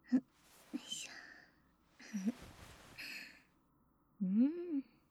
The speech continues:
<laughs> ねえね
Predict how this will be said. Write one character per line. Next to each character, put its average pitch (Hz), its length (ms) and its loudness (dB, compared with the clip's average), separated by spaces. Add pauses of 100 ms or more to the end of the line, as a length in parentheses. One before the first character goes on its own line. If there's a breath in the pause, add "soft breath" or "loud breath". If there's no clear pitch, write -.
(480)
<laughs> 208 340 4 (2250 loud breath)
ね 196 140 6
え 196 120 4
ね 196 440 4